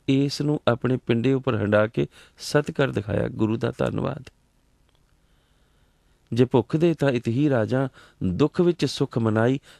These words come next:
ਦੁੱਖ ਦੇ ਵਿੱਚ ਸੁੱਖ ਮਨਾਉਣ ਦੀ ਕਿਰਿਆ। ਮਨੁੱਖ ਦੁੱਖ ਦੇ ਵਿੱਚ ਦੁਖੀ ਹੋ ਰਿਹਾ ਹੈ,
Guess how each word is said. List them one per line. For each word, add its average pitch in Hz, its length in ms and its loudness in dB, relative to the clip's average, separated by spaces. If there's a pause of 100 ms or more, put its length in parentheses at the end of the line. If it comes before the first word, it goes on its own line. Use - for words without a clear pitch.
(120)
ਦੁੱਖ 104 380 0
ਦੇ 175 120 0
ਵਿੱਚ 170 220 -2
ਸੁੱਖ - 360 -6
ਮਨਾਉਣ 104 340 0
ਦੀ 92 80 -6
ਕਿਰਿਆ। - 340 -4 (3000)
ਮਨੁੱਖ 113 540 2
ਦੁੱਖ 156 280 0
ਦੇ 180 120 2
ਵਿੱਚ 170 180 -2
ਦੁਖੀ 131 360 2
ਹੋ 151 140 2
ਰਿਹਾ 101 180 4
ਹੈ, 92 60 -2